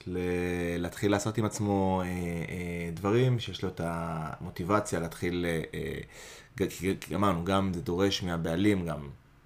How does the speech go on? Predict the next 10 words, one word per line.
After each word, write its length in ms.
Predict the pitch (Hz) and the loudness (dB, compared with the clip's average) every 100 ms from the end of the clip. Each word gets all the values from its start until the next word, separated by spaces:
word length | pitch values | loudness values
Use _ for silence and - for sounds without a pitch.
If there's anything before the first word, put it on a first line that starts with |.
| - - | -18 -10
רמת 280 | 82 87 85 | -6 -4 -6
אתלטיות 420 | - 95 85 80 | -2 0 0 -4
מסוימת. 520 | 80 - 80 71 65 - - - - - - - - - | -6 -4 -4 -4 -12 -18 -20 -20 -20 -20 -20 -20 -14 -2
לא 360 | 104 113 120 | 4 6 6
ממליץ 260 | 113 110 104 | 6 6 4
לעשות 220 | 101 104 | 2 2
את 60 | 90 | 0
זה 120 | 92 | -2
לכלבים, 880 | 87 85 90 82 92 92 90 87 87 - | -2 -2 -2 0 0 0 -4 -4 -6 -8
אה, 640 | 87 87 85 85 82 82 | -8 -6 -6 -6 -6 -6